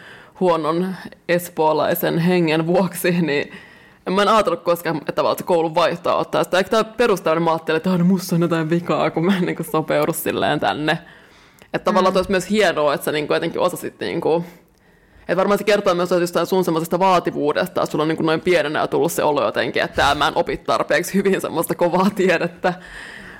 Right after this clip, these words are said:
Speaker 1: Mut toisaalta
Speaker 2: Mm.
Speaker 1: myös semmoisesta ehkä jostain niinku itsekunnioituksesta myöskin. Tai tietää jotenkin, mitä tarvitsee.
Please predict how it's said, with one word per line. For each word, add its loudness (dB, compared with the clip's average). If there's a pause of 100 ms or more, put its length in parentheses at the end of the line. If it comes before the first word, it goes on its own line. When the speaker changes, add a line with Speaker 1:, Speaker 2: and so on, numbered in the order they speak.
(160)
Speaker 1:
Mut 0
toisaalta 4
Speaker 2:
Mm. -2
Speaker 1:
myös 0
semmoisesta -4
ehkä -2
jostain -2
niinku -6
itsekunnioituksesta -4
myöskin. -2 (260)
Tai 2
tietää 2
jotenkin, 0
mitä -2
tarvitsee. 0